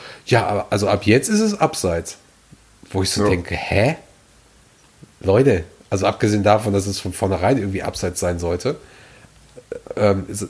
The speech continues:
Speaker 1: eine relativ schwierige Situation. Schaut's euch gerne mal an. Googelt doch mal, gegen wen war das? Gegen Sheffield? Nein. War es Sheffield?
Speaker 2: Doch, ich, war es Sheffield? Ich glaub schon, dass es Sheffield
Speaker 1: Ja,
Speaker 2: war.
Speaker 1: ähm, einfach mal eingeben, Manchester City, Rodri, Abseits oder so.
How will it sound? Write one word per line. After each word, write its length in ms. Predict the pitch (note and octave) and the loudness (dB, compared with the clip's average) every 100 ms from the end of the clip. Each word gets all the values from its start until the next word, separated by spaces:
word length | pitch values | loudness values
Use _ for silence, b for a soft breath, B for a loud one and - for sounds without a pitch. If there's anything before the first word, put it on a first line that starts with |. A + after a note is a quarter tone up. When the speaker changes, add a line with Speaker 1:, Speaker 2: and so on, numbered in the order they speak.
| - | -10
Speaker 1:
eine 120 | F#2+ | 0
relativ 340 | D#3+ F3+ C3+ | 2 2 0
schwierige 320 | - D#3+ D#3 | -2 2 4
Situation. 540 | C3+ C3+ B2+ - D3 F3+ | 4 2 0 2 0 2
Schaut's 260 | - D#3+ | 2 2
euch 140 | D3+ - | 2 0
gerne 180 | C#3 C3 | 2 4
mal 140 | B2 | 2
an. 120 | B2 | 2
Googelt 280 | G#2+ C#3+ D#3+ | 0 0 0
doch 100 | C3 | 0
mal, 160 | C3+ C3 | 2 2
gegen 200 | B2 A#2+ | 2 4
wen 160 | C3+ | 4
war 100 | C3+ | 4
das? 240 | D#3+ F3+ - | 2 0 0
Gegen 160 | A#2 | -2
Sheffield? 460 | - D3 - G3 - | 0 -4 -2 -6 -4
Nein. 240 | D#2+ D2 - - - | -8 -8 -14 -20 -8
War 100 | G#2+ | -6
es 120 | G#2 | -6
Sheffield? 360 | - C3 - G2 - | -4 -4 -4 -8 -2
Speaker 2:
Doch, 220 | D3 - | 0 0
ich, 100 | C3+ - - _ - | -4 -10 -20 _ -8
war 140 | G2+ A#2+ | -2 -2
es 80 | |
Sheffield? 360 | - E3+ D#3+ D#3 | -2 -4 -6 -8
Ich 60 | G2+ | 0
glaub 160 | A#2+ | 2
schon, 140 | - C3 | 2 0
dass 100 | G#2+ | 0
es 80 | |
Sheffield 380 | G#2 A2+ A2 G2+ | 0 -2 0 2
Speaker 1:
Ja, 100 | G2 | 2
Speaker 2:
war. 200 | G2 G2 | 2 2
Speaker 1:
ähm, 420 | G#2 A2+ A2+ A2 G#2 | 2 4 2 -2 0
einfach 280 | B2+ C3+ | 0 0
mal 140 | D#3 C3+ | 2 2
eingeben, 300 | C3+ C#3 B2+ | 4 4 4
Manchester 360 | C3 C3 - | 2 0 -2
City, 280 | C3 C#3 C3 | -2 -2 0
Rodri, 640 | A2+ G2 B2+ C#3+ A#2+ C3 - | 0 4 4 4 2 2 2
Abseits 600 | A2+ - - D2+ - - | 0 -2 -4 -6 -10 -10
oder 220 | F#2+ F2+ | -6 -4
so. 240 | F#2 G#2 | -4 -6